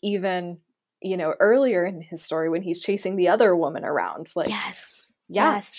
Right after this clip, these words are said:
Speaker 2: that was
Speaker 1: she's
Speaker 2: so
Speaker 1: running away
Speaker 2: smart.
Speaker 1: from you and she says no. And yet he's,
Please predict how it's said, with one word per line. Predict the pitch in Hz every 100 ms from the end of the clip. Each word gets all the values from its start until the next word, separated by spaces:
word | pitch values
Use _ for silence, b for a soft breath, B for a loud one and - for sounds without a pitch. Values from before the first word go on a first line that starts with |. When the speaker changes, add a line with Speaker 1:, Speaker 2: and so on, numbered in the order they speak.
| -
Speaker 2:
that | 214
was | 233
Speaker 1:
she's | 254
Speaker 2:
so | 247
Speaker 1:
running | 254 254
away | 240 254
Speaker 2:
smart. |
Speaker 1:
from | 311 294
you | 202
and | 165
she | - - 226
says | - 240 226
no. | 208 185 175 311 - - _ _ _ -
And | 196 190 180 160 _
yet | 175 208 320 135 - _ _ _ _ _ _
he's, | - 214 247 -